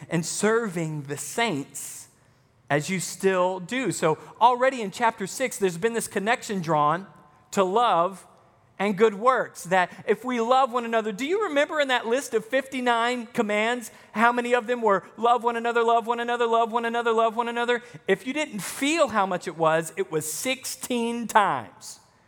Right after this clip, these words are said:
Sixteen times we are commanded to love one another. And we can see here in these passages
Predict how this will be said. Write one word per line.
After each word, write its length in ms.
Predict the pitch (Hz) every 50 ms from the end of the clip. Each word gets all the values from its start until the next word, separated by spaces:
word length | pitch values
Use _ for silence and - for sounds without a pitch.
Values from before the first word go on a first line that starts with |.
| _ _ _ _ _ _ _ _
Sixteen 1400 | - - - - - 302 311 320 339 330 - - - - - - - 285 277 277 277 294 302 302 311 302 302
times 800 | - - 254 262 269 262 208 185 180 185 196 220 226 - - - - - - - - -
we 160 | - 247 247
are 100 | 247 247
commanded 680 | 254 - 262 240 247 240 254 262 254 226 202 202 196 175 - - - - -
to 120 | - 240
love 320 | 220 233 254 262 254 240 202
one 160 | 214 208 196
another. 440 | 180 175 160 147 135 123 104 85 - - _ _ _ _ - - - 170
And 120 | - 220 233
we 120 | 254 262
can 160 | 269 277 254
see 200 | - - 311 302
here 200 | 294 302 294 269
in 80 | 254 247
these 180 | 240 233 - -
passages 840 | - 262 277 339 370 359 - 226 185 156 170 156 151 160 156